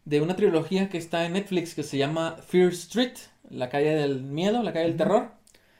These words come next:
Speaker 1: Es una trilogía que Netflix la subió al mismo... Es original de Netflix,
Speaker 2: Ujú.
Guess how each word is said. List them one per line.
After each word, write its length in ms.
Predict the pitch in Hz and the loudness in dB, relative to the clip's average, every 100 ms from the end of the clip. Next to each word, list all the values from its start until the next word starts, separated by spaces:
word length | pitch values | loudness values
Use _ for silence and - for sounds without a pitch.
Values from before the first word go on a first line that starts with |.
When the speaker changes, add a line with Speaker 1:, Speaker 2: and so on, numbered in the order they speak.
| _ _ _ | _ _ _
Speaker 1:
Es 160 | 175 175 | -10 -4
una 100 | 240 | -4
trilogía 600 | 254 196 160 180 202 220 _ _ _ _ _ _ | 0 0 0 -2 -2 -4 _ _ _ _ _ _
que 220 | - 151 | -6 -4
Netflix 760 | 156 151 156 156 - 208 208 175 | -2 0 0 -2 -2 -2 -2 -4
la 120 | 165 | -4
subió 560 | 165 143 147 156 160 _ _ - | -4 -4 0 -2 -4 _ _ -8
al 160 | 131 | -4
mismo... 260 | 139 156 180 | -2 -2 -2
Es 140 | 185 | 2
original 380 | 247 247 165 170 | 2 2 2 2
de 60 | 214 | 2
Netflix, 440 | 175 180 277 - _ _ | 0 -4 -10 -10 _ _
Speaker 2:
Ujú. 240 | 123 123 | -12 -10